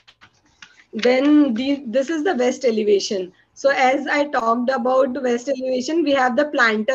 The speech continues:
over here, and this is the, like, lured walls. So this is the blown up of this area.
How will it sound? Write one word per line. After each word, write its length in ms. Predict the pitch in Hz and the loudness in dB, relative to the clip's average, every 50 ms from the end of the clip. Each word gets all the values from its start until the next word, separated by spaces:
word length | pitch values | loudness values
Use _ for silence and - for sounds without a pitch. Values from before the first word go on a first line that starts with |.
| 262 | 4
over 220 | 262 254 262 262 269 | 4 4 4 2 2
here, 260 | 247 254 233 277 311 | 2 0 0 0 -2
and 240 | 330 330 330 311 277 | -2 -2 -2 -2 0
this 160 | 240 254 254 | 0 -2 -2
is 160 | - 269 262 233 220 | -2 -6 -6 -2 0
the, 160 | 269 277 277 | 2 2 2
like, 240 | 269 254 247 247 233 | 2 0 -2 0 0
lured 480 | 254 240 240 233 247 247 247 240 226 | 0 0 2 4 4 4 4 2 2
walls. 380 | 214 208 202 196 185 180 - - _ _ - - _ | 2 2 2 2 0 -2 -6 -14 _ _ -20 -20 _
So 180 | - - 254 240 | -4 0 0 2
this 240 | 214 233 247 240 247 | 4 2 2 2 0
is 200 | 285 277 254 233 | -2 -2 0 0
the 140 | 302 302 | 0 0
blown 360 | 247 226 240 247 240 240 247 254 | 2 2 2 2 2 2 2 0
up 160 | 269 269 269 | 0 0 0
of 240 | 294 277 262 226 208 | 0 0 0 0 -2
this 220 | 233 254 - - | -4 -4 -2 -2
area. 400 | 233 220 208 202 226 262 349 - | -2 0 2 2 2 2 0 0